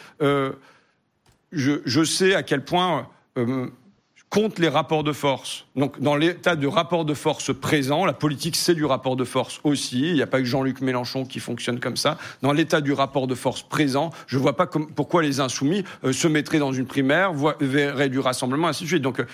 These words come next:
il y a la nécessité de construire quelque chose qui apparaisse puissant, qui apparaisse dynamique, qui apparaisse, apparaisse appétissant pour faire que ça vienne ensemble. Mais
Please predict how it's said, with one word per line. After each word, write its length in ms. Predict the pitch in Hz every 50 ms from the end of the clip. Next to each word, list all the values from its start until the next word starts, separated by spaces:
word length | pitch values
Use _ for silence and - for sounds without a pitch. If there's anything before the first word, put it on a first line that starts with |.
| - - -
il 60 | 147
y 20 |
a 40 | 151
la 120 | 156 160
nécessité 600 | 170 190 185 180 - 170 147 - 165 147 - 170 139
de 60 | 131
construire 580 | 120 - 139 131 127 - - 160 170 208 254 202 - - - -
quelque 260 | - 160 143 120 - 147
chose 320 | - - 165 202 220 190
qui 100 | - 165
apparaisse 400 | 143 - - 143 135 139 139 131
puissant, 520 | - - - 147 135 - - 151 151 185 202
qui 140 | - - -
apparaisse 400 | - - 143 131 139 139 123 117
dynamique, 580 | 135 147 151 139 135 139 147 165 196 196 - - - -
qui 80 | - 160
apparaisse, 480 | 147 - 151 143 135 139 151 139 - - -
apparaisse 420 | 135 - - 135 135 147 135 - - - _ - 214
appétissant 800 | 180 - - 175 165 - - 156 156 - - 202 220 233 202 - - - _ -
pour 300 | - 180 190 175 143 - - -
faire 280 | - - 196 240 247 -
que 180 | - 170 165 - - -
ça 180 | - - 156 147
vienne 200 | 147 180 190 214
ensemble. 360 | 226 - - 185 175 180 160
Mais 100 | 143 123